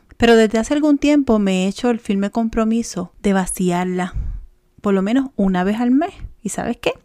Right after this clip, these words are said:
Estoy cumpliendo. Pero estoy cumpliendo ahora porque lo aprendí de mala manera. Me tocó cuando, cuando me tocó hacer la mudanza desde Puerto Rico a los Estados Unidos. Y en medio de todo ese caos,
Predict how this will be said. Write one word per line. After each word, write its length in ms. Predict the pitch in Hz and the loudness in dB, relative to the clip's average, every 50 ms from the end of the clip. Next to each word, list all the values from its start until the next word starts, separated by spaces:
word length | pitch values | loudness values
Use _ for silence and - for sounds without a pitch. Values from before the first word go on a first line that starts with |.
| _ _ _ - | _ _ _ -10
Estoy 300 | 190 185 - - 170 160 | -10 -8 -6 -8 -8 -8
cumpliendo. 720 | - - 220 208 - - 190 175 170 170 151 - - - - _ _ - | -4 -2 -2 -2 0 -2 -4 -2 -2 -4 -6 -8 -10 -14 -18 _ _ 0
Pero 260 | 262 302 359 - - _ _ _ _ _ - | 2 4 4 2 0 _ _ _ _ _ -2
estoy 280 | 214 208 - - 220 | 0 0 0 0 0
cumpliendo 460 | 196 - 247 254 - 262 262 262 262 262 | 2 2 2 2 4 4 4 6 6 6
ahora 400 | 247 247 262 285 302 294 285 - | 4 4 4 4 2 0 2 2
porque 300 | 208 202 196 - 196 185 | 0 0 2 2 2 4
lo 80 | 185 | 4
aprendí 640 | 180 - - 180 185 175 175 170 196 247 311 381 - | 4 2 2 0 0 0 0 0 0 0 0 -2 -4
de 220 | - - 185 196 190 | -4 0 2 2 2
mala 280 | 180 175 180 180 196 | 2 2 0 0 0
manera. 520 | 208 196 175 165 165 170 175 175 - 175 - - - - - _ _ _ | 0 -2 -2 -2 -4 -6 -6 -6 -8 -10 -12 -16 -18 -18 -20 _ _ _
Me 120 | 202 190 180 | -4 -4 -2
tocó 640 | - 175 165 - - 190 202 226 240 254 247 240 - | -2 -4 -2 0 0 2 4 6 6 4 4 2 0
cuando, 580 | 214 202 196 185 180 175 175 175 170 175 165 - - 202 | 0 0 2 2 2 2 2 2 0 0 -2 -6 -10 -4
cuando 240 | - 202 196 190 185 | -2 0 2 2 2
me 140 | 180 180 170 | 2 0 0
tocó 500 | - 175 170 - - 190 214 254 - - - - | -2 -4 -4 -2 0 2 2 2 0 -2 -6 -6
hacer 920 | - 233 226 208 202 196 190 190 185 175 - - 190 190 202 214 220 - - | -4 -2 0 0 0 0 0 0 0 -2 0 0 2 2 2 2 0 0 0
la 140 | 214 214 208 | 0 0 2
mudanza 500 | 190 185 185 185 190 196 208 - - 214 | 2 2 2 2 2 0 0 0 0 2
desde 240 | 196 185 175 185 | 2 2 0 -2
Puerto 300 | 180 - 180 170 - 180 | -2 -2 -4 -4 -4 -4
Rico 200 | 180 196 175 - | -6 -4 -4 -4
a 40 | 196 | -2
los 120 | 208 226 226 | -2 0 -2
Estados 520 | 233 - - 220 220 220 220 214 - - | -2 -2 -2 -2 0 0 -2 -6 -6 -6
Unidos. 400 | 226 226 233 233 214 180 175 180 - - - - - | -4 -2 0 0 0 -2 -4 -6 -10 -12 -14 -12 -6
Y 100 | - 180 | -4 -2
en 120 | 180 175 170 | 0 0 0
medio 260 | 175 175 180 202 214 | 2 2 4 4 4
de 100 | 220 208 | 2 2
todo 220 | - 190 190 202 | 2 2 2 2
ese 220 | 214 214 - 226 220 | 2 0 -2 -6 -4
caos, 600 | - 208 196 190 170 175 185 - - - - | -2 -2 -2 -2 -2 -4 -6 -10 -14 -18 -20